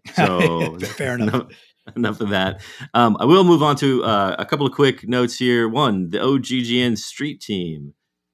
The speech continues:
Speaker 2: which is now led by our very good friend, Brian Mann. You know, actually, I just said he's our good friend. I'm not sure how to say his last name. It's,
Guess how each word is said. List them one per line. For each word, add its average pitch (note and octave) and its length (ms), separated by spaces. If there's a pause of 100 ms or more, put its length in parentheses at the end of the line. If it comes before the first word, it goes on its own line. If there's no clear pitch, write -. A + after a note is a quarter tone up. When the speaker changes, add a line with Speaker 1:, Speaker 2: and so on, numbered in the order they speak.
(120)
Speaker 2:
which G#2 420
is G2+ 840 (240)
now F#2 760
led F#2+ 280
by F#2 220
our F2 240
very F#2+ 240
good F2 140
friend, E2+ 340
Brian F2 720 (380)
Mann. E2+ 640
You A2 100
know, A2 160
actually, F2 280
I - 20
just E2 160
said D#2+ 100
he's D#2+ 140
our D#2 100
good D2+ 160
friend. D#2 220
I'm E2 100
not D#2 140
sure D#2+ 120
how D2+ 40
to D2+ 40
say - 140
his D2 140
last D#2 180
name. E2 180
It's, D2+ 220